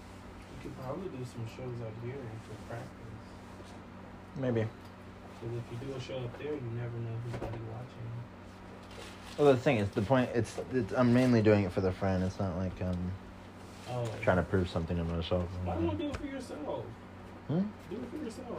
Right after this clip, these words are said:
Speaker 2: Well, I mean, I mean, I'm gonna do it for me. Like, it's fun, but, like, I'm not, I'm not doing it as, like, opposed to, like, a potential career in it.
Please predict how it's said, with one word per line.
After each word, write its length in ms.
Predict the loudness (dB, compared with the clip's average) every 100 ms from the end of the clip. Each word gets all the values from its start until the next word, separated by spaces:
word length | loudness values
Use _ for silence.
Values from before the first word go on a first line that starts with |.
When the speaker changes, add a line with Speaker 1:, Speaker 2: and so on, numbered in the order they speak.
| -8 -10 -12 -10 12
Speaker 2:
Well, 120 | 12
I 20 | 12
mean, 120 | 12
I 80 | 10
mean, 120 | 8
I'm 100 | 10
gonna 140 | 8
do 240 | 6 6 6
it 80 | 6 0
for 140 | 2
me. 560 | 2 0 0 0 0 0
Like, 180 | 0 0
it's 140 | -4
fun, 460 | 2 4 4 2 0
but, 140 | 2
like, 200 | 2 0 -2 -4
I'm 160 | 0
not, 260 | 2 2 0 -6 -12 -14 -14 -14 -16 -16 -2
I'm 60 | 4
not 120 | 6
doing 180 | 6 6
it 40 |
as, 160 | 4 4
like, 180 | 0 0
opposed 360 | 0 4 4 4
to, 60 |
like, 160 | 4 4
a 60 |
potential 440 | 2 2 2 0 0
career 360 | 0 2 4
in 100 | 2
it. 100 | -2